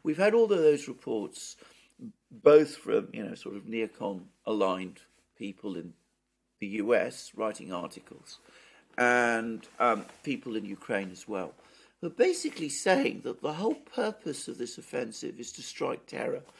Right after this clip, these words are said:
It's to terrify the Russians, and that the offensive will succeed by paralyzing and panicking the Russian leadership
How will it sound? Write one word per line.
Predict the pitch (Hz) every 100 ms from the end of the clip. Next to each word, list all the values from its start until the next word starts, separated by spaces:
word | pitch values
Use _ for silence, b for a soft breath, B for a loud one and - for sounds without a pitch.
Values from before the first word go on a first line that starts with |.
| B B
It's | 131 120 -
to | 131
terrify | - - 127 143 139 131 131
the | 135
Russians, | 143 190 - 104 - - b b b
and | 139 131 120
that | 143 127 113
the | 139
offensive | 135 135 190 180 160 123
will | 135 170 151
succeed | - 143 - - 214 202 107 78 98 - b b b -
by | - 135
paralyzing | 135 - - 185 180 147 92 62 60 - 73 -
and | - -
panicking | - 160 147 139 - 120 107
the | 117
Russian | 113 110 110 98
leadership | 98 95 - - -